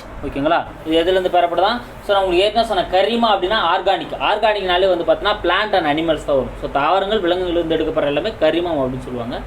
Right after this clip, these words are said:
அப்ப கரிம சேர்மங்கள் எல்லாமே வந்து பார்த்தீங்கன்னா தாவரங்கள்லேருந்து எடுக்கப்படுது. எடுத்துக்காட்டு என்னது பார்த்தீங்கன்னா எத்தனால், செல்லுலோஸ், ஸ்டார்ச் இது எல்லாமே வந்து பார்த்தீங்கன்னா நம்ம, அஹ், கரிம கார்பன் சேர்மங்கள். அடுத்து கனிம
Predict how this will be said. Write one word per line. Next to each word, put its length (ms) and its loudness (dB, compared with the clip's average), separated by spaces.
அப்ப 220 -2
கரிம 340 0
சேர்மங்கள் 380 2
எல்லாமே 260 0
வந்து 140 -4
பார்த்தீங்கன்னா 340 0
தாவரங்கள்லேருந்து 540 2
எடுக்கப்படுது. 360 0
எடுத்துக்காட்டு 340 2
என்னது 200 2
பார்த்தீங்கன்னா 280 0
எத்தனால், 380 -2
செல்லுலோஸ், 420 4
ஸ்டார்ச் 360 -2
இது 140 4
எல்லாமே 260 2
வந்து 140 -2
பார்த்தீங்கன்னா 300 0
நம்ம, 220 2
அஹ், 280 2
கரிம 380 0
கார்பன் 360 -2
சேர்மங்கள். 440 -2
அடுத்து 240 -4
கனிம 320 2